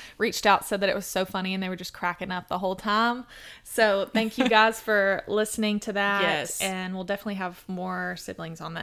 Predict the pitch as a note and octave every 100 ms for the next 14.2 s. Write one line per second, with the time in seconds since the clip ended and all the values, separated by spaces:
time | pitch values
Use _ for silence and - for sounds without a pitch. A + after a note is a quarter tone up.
0 | - - - F#3+ A#3 G3+ G3+ F#3 E3+ D#3+
1 | F#3+ G3 F3 - E3+ - A#3+ B3 C4 B3+
2 | B3+ - - - - G#3+ A3+ B3 A#3+ A3+
3 | B3 A#3 A3+ A3 A3 - - G#3+ A#3+ A#3
4 | A#3+ A#3+ F4+ C#4+ B3 A#3+ A3 C#4 A3 D4
5 | F4 D4+ G3 A3+ C4 A3 A3 G#3+ G3+ -
6 | G3+ A#3+ C4+ C#4 C4 - - G#3 - B3
7 | D4+ D4+ G#3 G3 - - G3 F#3+ G#3+ -
8 | G#3 F#3+ F#3+ F#3 F#3 F3+ - - - -
9 | - G#3 F#3+ G3+ F#3+ - - - F#3 F3
10 | - F3 E3 - - - G3 - G3+ G3
11 | F#3+ - _ _ _ _ _ _ _ _
12 | _ _ - F#3+ F#3 F3+ G3 - F#3+ F3
13 | E3 D3+ F3+ - - A3+ G3 F3+ G#3 F#3
14 | F#3+